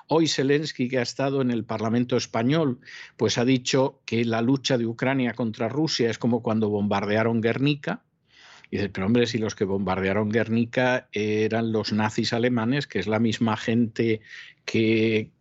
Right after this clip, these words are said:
a la que apoyaba vuestro héroe nacional, que es Stepan Bandera". Pero bueno, Zelensky, alguien le habrán dicho, "Usted compare esto con Guernica,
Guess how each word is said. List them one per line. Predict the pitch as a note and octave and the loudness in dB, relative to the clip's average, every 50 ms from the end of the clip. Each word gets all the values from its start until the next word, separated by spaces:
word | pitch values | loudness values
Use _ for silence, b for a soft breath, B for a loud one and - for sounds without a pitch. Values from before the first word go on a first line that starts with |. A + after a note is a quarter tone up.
| _ - - | _ -6 -4
a | - A#2 | -2 0
la | A2+ A2+ A2 | 0 0 0
que | - C#3+ | 0 0
apoyaba | C3 B2 - G#2+ G2+ G2+ A#2+ B2 A#2+ B2 A#2 A#2 | -2 0 -2 -2 0 2 2 2 2 0 0 -2
vuestro | G#2+ G#2 G2 F#2 - - G#2+ A2+ A2 | -2 -4 -6 -6 -6 -6 -4 -2 0
héroe | A2 A#2+ A#2+ A2+ | 2 2 0 0
nacional, | A2+ A2+ G#2 G#2 - A2+ G2 G#2 A#2+ C3+ D3+ D3+ C#3+ | -2 -4 -6 -4 -4 -4 -2 -2 0 -2 -2 -2 -4
que | - G#2 | -4 -4
es | - | -4
Stepan | A2 F#2+ - - G#2 F2 - A2 A2 G#2+ G2 | -4 -4 -2 -2 -4 -2 0 0 0 0 0
Bandera". | C3 C#3 D#3+ G#3+ A3 D#3 F2 - - | 0 0 2 2 2 2 0 -4 -4
Pero | - E3+ G#3 | -2 0 0
bueno, | A3 - E2 - - _ _ | 2 0 0 -4 -8 _ _
Zelensky, | - - - G#2+ A#2 B2+ B2 B2 B2 B2 - A#2+ A#2+ A#2+ A#2+ B B B B B B | -10 -6 -4 -2 0 0 0 0 -2 -2 -2 -2 -2 -2 -2 B B B B B B
alguien | G#2+ C3 C3 B2 B2 A#2+ A2+ | 0 2 4 4 2 2 2
le | A#2 | 2
habrán | A2+ A2+ A#2 A2 G#2+ | 2 2 0 0 0
dicho, | A2 A#2 A2 A2 - - A#2 A2+ A2 - | 0 -2 -2 -2 -2 -2 0 -2 -2 -4
"Usted | - - - - F3+ E3 - | -8 -10 -4 -2 -2 0 0
compare | D3 C#3 C3 A#3+ - D3 C#3+ C3 B2 | 0 0 0 0 0 0 0 0 0
esto | B2 B2 - - A#2 | -2 -4 -4 -4 -4
con | A2 A#2+ A#2 A2+ | -2 -2 -2 -2
Guernica, | G#2+ A2 G#2+ - B2 B2 A#2+ B2 - A#2 A2+ F3 B | 0 -2 0 0 0 0 0 0 -2 -4 -6 -6 B